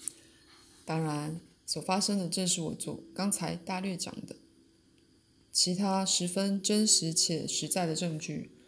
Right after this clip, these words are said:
永远在任何时候于他身体上都是显而易见的，被忽略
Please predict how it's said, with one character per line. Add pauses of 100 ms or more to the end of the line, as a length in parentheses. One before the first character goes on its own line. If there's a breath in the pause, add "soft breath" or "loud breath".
(160 loud breath)
永
远
在
任
何
时
候
于
他
身
体
上
都
是
显
而
易
见
的， (720 loud breath)
被
忽
略